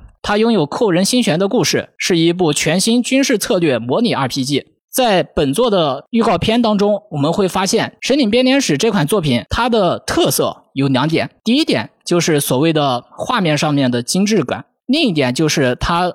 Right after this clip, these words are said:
的这个即时战斗系统。在介绍内容之前呢，我还是想聊一聊本作的世界观。本作世界观的话，其实是由两方面设定。宏观方面的话，就是一个典型的三国模式，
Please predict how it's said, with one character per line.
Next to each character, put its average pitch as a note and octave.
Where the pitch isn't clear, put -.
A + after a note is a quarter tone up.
的 C#3+
这 C#3+
个 A#2+
即 G3
时 A3+
战 A3+
斗 E3
系 D#3
统。 B2
在 A3
介 C4
绍 C4
内 C#4
容 G#3
之 C4
前 F3
呢， F#3
我 D#3
还 E3+
是 A#3
想 D3
聊 F3
一 G#3+
聊 E3
本 D3+
作 G#3+
的 F#3
世 A3+
界 F#3
观。 G3
本 D#3
作 C#4+
世 E4
界 B3
观 B3
的 E4
话， A3+
其 G3+
实 G#3
是 G#3+
由 F3
两 A#2+
方 G3+
面 D4+
设 C#3+
定。 C3+
宏 B3
观 E4
方 A3+
面 G#3
的 E3+
话， D3+
就 F3
是 D#3+
一 D#3
个 D#3+
典 C3
型 C#3+
的 F3+
三 G3+
国 E3
模 C3
式， -